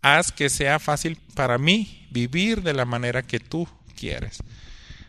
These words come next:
Así que él hace esa petición porque dice, "Hay tantas personas que quieren que yo caiga,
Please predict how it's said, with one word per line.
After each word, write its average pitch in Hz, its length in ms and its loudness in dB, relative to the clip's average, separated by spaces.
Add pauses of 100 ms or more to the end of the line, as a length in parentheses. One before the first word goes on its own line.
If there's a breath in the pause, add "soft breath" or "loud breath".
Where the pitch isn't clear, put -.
(160 loud breath)
Así 117 180 -6
que 165 140 4
él 180 100 6
hace 180 300 4
esa 185 160 2
petición 175 560 -2
porque 139 460 -6
dice, 123 400 -8
"Hay 156 200 -2
tantas 175 380 -4
personas 156 540 -2
que 139 120 -8
quieren 147 380 -2
que 131 160 -2
yo 127 140 0
caiga, 143 500 -4